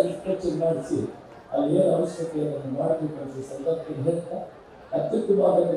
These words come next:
ಕೆಲಸ ಮಾಡೋ ವ್ಯಕ್ತಿಯಿಂದ ಮೊದಲನೇ ಶ್ರೇಣಿಯಲ್ಲಿದ್ದಾರೆ ರಾಮಲಿಂಗಾರೆಡ್ಡಿ.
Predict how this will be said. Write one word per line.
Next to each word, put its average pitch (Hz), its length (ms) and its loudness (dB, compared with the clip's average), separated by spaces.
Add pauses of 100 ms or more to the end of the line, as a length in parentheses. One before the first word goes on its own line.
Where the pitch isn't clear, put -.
ಕೆಲಸ 156 220 0 (140)
ಮಾಡೋ - 260 6
ವ್ಯಕ್ತಿಯಿಂದ 160 460 -4 (560)
ಮೊದಲನೇ 240 420 12 (140)
ಶ್ರೇಣಿಯಲ್ಲಿದ್ದಾರೆ 180 640 4 (100)
ರಾಮಲಿಂಗಾರೆಡ್ಡಿ. 151 800 -4